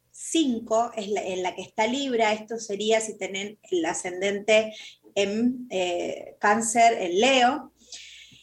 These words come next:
Esto es la expresión de identidad, la casa cinco. ¿Cómo quiero autoexpresarme? ¿Cómo quiero proyectarme,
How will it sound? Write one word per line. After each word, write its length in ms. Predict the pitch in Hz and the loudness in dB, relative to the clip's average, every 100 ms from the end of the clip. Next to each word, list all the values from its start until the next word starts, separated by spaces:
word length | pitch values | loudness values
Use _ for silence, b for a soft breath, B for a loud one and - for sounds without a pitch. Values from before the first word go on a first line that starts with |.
| B _ | B _
Esto 340 | - 302 - 285 | 0 0 2 2
es 320 | 277 320 311 | 4 2 -2
la 120 | - 226 | 0 0
expresión 760 | 226 - 233 233 - 269 277 | -2 -6 -4 -4 -2 -2 0
de 120 | 277 | -2
identidad, 800 | 269 233 208 214 196 185 170 160 - - | 0 -2 -2 -6 -6 -4 -4 -6 -12 -8
la 200 | 190 180 | -6 -4
casa 280 | 185 - | -8 -8
cinco. 680 | 180 - 185 175 160 160 151 | -8 -4 -4 -4 -6 -8 -6
¿Cómo 300 | - 269 277 | 2 4 4
quiero 240 | - 277 294 | 2 0 0
autoexpresarme? 1500 | - 233 233 240 - - 233 226 - 196 175 320 320 311 - | 2 2 2 -2 -4 -4 -2 -2 -2 -4 -4 -6 -6 -8 -4
¿Cómo 540 | 226 240 254 269 269 | -2 0 0 -2 -4
quiero 520 | - 262 254 262 254 | -6 -2 0 0 -2
proyectarme, 1120 | 247 226 - 214 - - 240 247 262 262 269 | -4 -4 -4 -8 -8 0 2 2 0 -4 -6